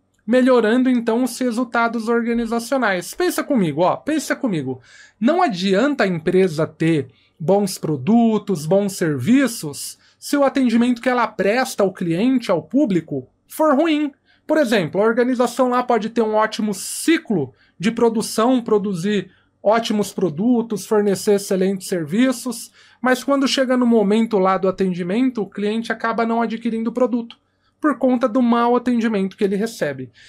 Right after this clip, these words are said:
Então, é muito importante que a organização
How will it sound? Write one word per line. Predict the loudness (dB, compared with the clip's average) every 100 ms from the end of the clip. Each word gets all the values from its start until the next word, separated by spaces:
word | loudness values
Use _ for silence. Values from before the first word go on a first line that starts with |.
| -20 _
Então, | 0 2 2 2 4
é | 2
muito | 2 2 2 2
importante | 2 2 2 0 0
que | 0
a | 2
organização | 2 2 0 0 -2 0 2 4 2 -2